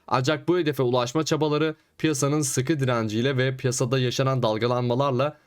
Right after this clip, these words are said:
sürekli olarak karşı karşıya kaldı. Kripto varlık son olarak Aralık iki bin yirmi birde bir doların üzerinde işlem görmüş ve o zamandan beri fiyatı düşüş eğilimi göstermiştir. İlk olarak Mart iki bin yirmi ikide X R P'nin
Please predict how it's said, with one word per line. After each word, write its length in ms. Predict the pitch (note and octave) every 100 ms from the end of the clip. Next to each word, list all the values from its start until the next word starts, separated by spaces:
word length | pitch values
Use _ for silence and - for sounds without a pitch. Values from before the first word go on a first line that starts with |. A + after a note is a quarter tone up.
| _
sürekli 400 | - D#3+ C#3 B2+
olarak 320 | A2 A#2+ D#3
karşı 280 | - B2 -
karşıya 420 | A2 G2 - G#2+
kaldı. 460 | - D3 C3+ C#3+ C#3 _ _ _
Kripto 300 | G3 F#3 E3+
varlık 320 | D3 C#3 D#3
son 200 | - D#3+
olarak 400 | D3 C3+ C#3 C#3+ -
Aralık 380 | B2 B2+ D3+
iki 180 | C#3+ C3
bin 120 | A#2+
yirmi 340 | A2+ A#2+ C#3 C3
birde 340 | C#3 C#3+ C#3
bir 200 | C3+ D#3+
doların 320 | B2 A2 G#2+
üzerinde 380 | A#2 A#2 G#2+ G#2+
işlem 320 | G#2+ - C3
görmüş 380 | C3 C#3 D3 D3+ - _ -
ve 80 | B2+
o 140 | C#3
zamandan 480 | C#3+ C3 A#2 G#2+ A2
beri 280 | C3+ C3 C#3+ _ _
fiyatı 480 | C3+ C3 C3 C#3
düşüş 300 | A#2 A#2 D3+
eğilimi 460 | C3 A#2 G#2 C3 D3 - _
göstermiştir. 800 | A#2 A#2 B2 G#2 G2+ - G#2 - _ _ - _ -
İlk 240 | - E3 F#3+
olarak 340 | F#3 G3 G3+
Mart 260 | D#3+ F3+ -
iki 180 | C#3
bin 80 | D3
yirmi 340 | D#3 C#3 C3+ C#3
ikide 340 | C3 B2+ D3+
X 240 | C3+ -
R 120 | C3+ C3
P'nin 340 | C#3+ D3 C#3